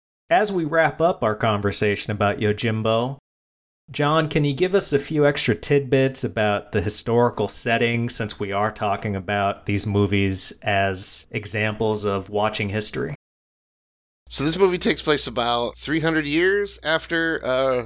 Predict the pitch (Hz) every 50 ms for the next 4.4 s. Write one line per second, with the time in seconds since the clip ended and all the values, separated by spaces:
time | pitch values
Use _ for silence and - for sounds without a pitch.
0 | 107 - - 123 113 135 143 143 139 131 - - 131 139 - - 156 151 165 170
1 | 175 180 180 - _ _ _ _ _ _ _ _ _ _ _ _ _ _ _ _
2 | - - 123 127 135 131 123 117 110 120 123 120 120 113 113 113 113 113 113 104
3 | 95 90 - - 98 95 90 85 95 101 104 104 98 - - 104 107 117 120 113
4 | - - 131 131 135 143 147 139